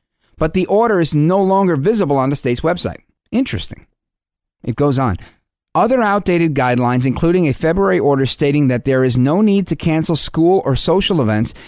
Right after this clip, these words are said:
and that there is no need for students or school staff to wear surgical masks at s-,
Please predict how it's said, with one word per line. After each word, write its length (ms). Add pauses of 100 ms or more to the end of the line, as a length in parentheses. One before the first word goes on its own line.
(140)
and 100
that 140
there 140
is 120
no 220
need 240
for 140
students 560 (100)
or 160
school 380
staff 380
to 100
wear 180
surgical 400
masks 340
at 80
s-, 200